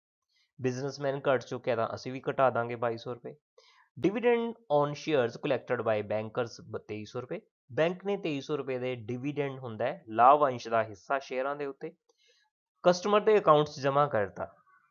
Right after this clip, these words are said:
This means ਬਿਜ਼ਨਸਮੈਨ ਨੂੰ ਪਤਾ ਨਹੀਂ, ਬਿਜ਼ਨਸਮੈਨ ਨੇ ਜਮ੍ਹਾਂ ਨਹੀਂ ਕੀਤਾ, ਤਾਂ ਅਸੀਂ ਬੈਂਕ ਹੈ ਤਾਂ ਅਸੀਂ ਵੀ ਆਪਣਾ ਬੈਲੈਂਸ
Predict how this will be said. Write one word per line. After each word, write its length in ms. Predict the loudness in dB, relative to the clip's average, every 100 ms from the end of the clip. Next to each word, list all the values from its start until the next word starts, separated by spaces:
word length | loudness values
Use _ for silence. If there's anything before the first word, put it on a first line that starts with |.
| _ _ _ 2
This 220 | 2 4
means 340 | 4 4 4 -4 -12 -2
ਬਿਜ਼ਨਸਮੈਨ 580 | 0 2 0 2 2 2
ਨੂੰ 100 | 2
ਪਤਾ 260 | 2 2
ਨਹੀਂ, 160 | -4 -6
ਬਿਜ਼ਨਸਮੈਨ 600 | -6 -4 -2 -2 2 2
ਨੇ 120 | 2 0
ਜਮ੍ਹਾਂ 260 | 2 2
ਨਹੀਂ 200 | 0 -4
ਕੀਤਾ, 300 | -8 -4 0 -2 -4 _ _ _ _ _ _
ਤਾਂ 200 | 6 8
ਅਸੀਂ 200 | 6 0
ਬੈਂਕ 380 | 2 2 2 0
ਹੈ 100 | 0
ਤਾਂ 160 | 2 0
ਅਸੀਂ 200 | -2 -4
ਵੀ 80 | -4
ਆਪਣਾ 220 | -2 -4
ਬੈਲੈਂਸ 380 | -4 -6 -8